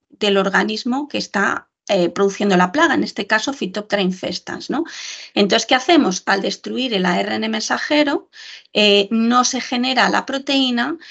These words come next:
y el organismo no puede infectar. Entonces, ¿cuál es la estrategia que estamos haciendo en colaboración con Kimitec? Buscar distintas dianas terapéuticas, o sea, proteínas en las que actuar, que en, en distintas fases del ciclo de Phytophthora infestans para impedir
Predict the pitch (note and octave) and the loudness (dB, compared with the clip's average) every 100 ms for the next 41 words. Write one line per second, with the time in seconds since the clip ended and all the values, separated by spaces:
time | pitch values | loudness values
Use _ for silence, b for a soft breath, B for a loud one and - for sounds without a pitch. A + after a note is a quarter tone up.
0 | B - B3 C4+ C4 B3 A3 G#3+ G#3 A#3+ | B -4 0 4 2 2 -2 -2 -4 -2
1 | C4+ A3 F#3+ F#3+ A3+ - F#3+ - - - | 0 0 0 -2 -2 -6 -8 -6 -6 -4
2 | G3+ G3+ - D4+ D#4+ D#4+ D4+ D#4 D4+ D4 | -4 -4 2 2 4 2 2 2 0 0
3 | C#4 C#4 B3+ C4+ B3+ B3+ B3 - B3+ A#3+ | -2 -4 -2 -2 -2 -4 -6 -4 0 0
4 | A#3 - - G#3+ G#3+ G#3+ G#3+ B3 - A3+ | -2 -4 -2 -2 -2 2 2 2 -2 -4
5 | A3+ G#3 A#3 A#3 A#3 G3+ B B B B | -4 -2 -4 -2 0 0 B B B B
6 | - G#3+ G#3+ - C#4 A#3+ F#3 F#3+ F#3+ A#3 | -6 0 0 2 4 4 2 -2 -4 -4
7 | A#3 B3 A#3 B3+ C4+ A#3 G#3 - - _ | 0 0 0 0 2 2 -2 -6 -12 _
8 | _ _ _ - F#3 F#3 A#3 C#4+ C#4+ C4 | _ _ _ -2 0 2 0 0 -2 -4
9 | - A#3+ A3 A#3+ F#3+ G3+ F#3 A#3+ B3 - | -2 -4 -4 -4 -2 -4 -2 0 0 0
10 | G3 G3+ - A3 - A#3 B3 C#4 - B | -4 -4 -4 -4 -4 0 0 0 -6 B
11 | B B - A#3 - A3 G#3+ G#3+ G#3+ G3+ | B B -2 -2 0 0 0 0 -2 -2
12 | G#3 B3 B3 A#3+ C4+ - G3+ G3 F#3 C4 | -4 -2 0 2 0 0 -2 -4 -4 -6
13 | - G3+ G#3 - F#3 G#3 - C4+ D4 D4+ | -4 -4 -4 -6 -6 -6 -2 2 2 0
14 | - A3 - A3+ A#3 A3+ A3 C#4 D4+ A#3+ | -2 -6 -2 -4 -2 -2 2 4 4 0
15 | A#3 C4 C#4 | 0 0 -2